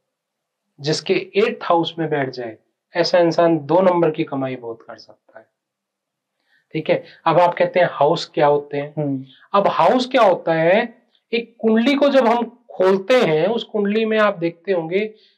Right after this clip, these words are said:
Speaker 1: first, second, third, fourth, fifth, सिक्स, सेवन, eighth, नाइन, टेंथ, ट्वेल्थ houses है।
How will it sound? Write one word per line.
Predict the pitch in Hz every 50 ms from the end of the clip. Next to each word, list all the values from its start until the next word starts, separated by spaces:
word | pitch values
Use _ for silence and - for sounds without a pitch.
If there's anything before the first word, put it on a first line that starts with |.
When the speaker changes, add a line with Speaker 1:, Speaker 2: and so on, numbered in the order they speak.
| _ _ _ _ _ _
Speaker 1:
first, | 190 190 196 190 190 -
second, | - - - 180 175 175 - 190 185 185 185
third, | - - 285 185 185 180 175
fourth, | - - - 180 180 180 175 170 -
fifth, | - 190 190 190 -
सिक्स, | - - - 190 190 185 - - -
सेवन, | - 180 180 180 180 175
eighth, | 175 175 175 - 185
नाइन, | 170 160 160 175 185 190
टेंथ, | 190 - - 147 127 - _ _ _ _ _ _ _ _ _ _
ट्वेल्थ | - 240 269 285 269 -
houses | - 175 156 135 - - - 120 - -
है। | _